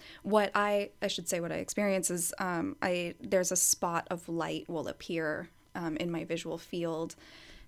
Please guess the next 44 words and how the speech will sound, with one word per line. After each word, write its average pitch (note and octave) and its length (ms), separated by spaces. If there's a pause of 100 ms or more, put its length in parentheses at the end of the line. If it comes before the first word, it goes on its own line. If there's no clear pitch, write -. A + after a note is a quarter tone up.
(100)
and F#3 460
it'll F#3 180
just F3 220
expand E3+ 560
over D#3+ 140
the E3+ 80
course - 260
of D#3+ 80 (160)
about - 260
forty-five D#3 680
minutes, - 560
um, F3 220
and F#3+ 120
then F3 120
it'll E3+ 160
just - 260
go E3 220
away, E3 480
and F3 120
then E3+ 100
that's D#3+ 200
when D3+ 80
the D#3 80
migraine D3+ 460
hits. - 480
Um, D#3 260
so - 160
there's F3+ 300
this F3+ 260 (720)
pressure A3 480
inside F#3+ 400
of E3+ 100
the F3 80
brain, F3 680
and F3+ 140
it F3 120
puts - 160
pressure F3 240
on E3+ 120
the E3+ 80
optical E3+ 360
nerve, G#3+ 540
and F3+ 380
it F3 240